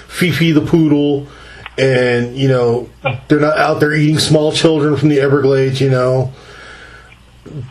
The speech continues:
And, <clears throat> you know, when you do sell or adopt out a reptile, you know, make sure, like we all are doing, that these people are aware of what they're getting themselves into.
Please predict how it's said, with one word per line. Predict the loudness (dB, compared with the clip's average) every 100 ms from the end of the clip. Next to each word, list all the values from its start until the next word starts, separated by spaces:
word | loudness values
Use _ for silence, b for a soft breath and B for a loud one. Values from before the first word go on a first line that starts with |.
| -14 -16 -4
And, | -2 0 -2 -4 -4
<clears throat> | -2 -2 -2 -4 -6 -12 -20 -20 -10 -6 -4 -6
you | -2
know, | 0 2
when | 0
you | 0
do | 0 0 0
sell | 0 2 2 0
or | 0 0 0 -2
adopt | 0 0 0 0
out | 0 2
a |
reptile, | 0 0 -2 -2 0 -2 -2
you | -2
know, | 0 0 -2 -12 -20 -20 -20 0
make | 0 2
sure, | 2 2 2 -4 -8 -20 -20 -20 -14
like | -8 -2 0 0 0
we | 0 2
all | 2 0
are | 0 2
doing, | 2 2 2 0 -2 B B B B
that | 0
these | 2 0
people | 0 2 2
are | 2
aware | 2 2 2
of | 2
what | 2 2
they're |
getting | 2 2 2
themselves | 2 2 2 2
into. | 0 0 -2 -2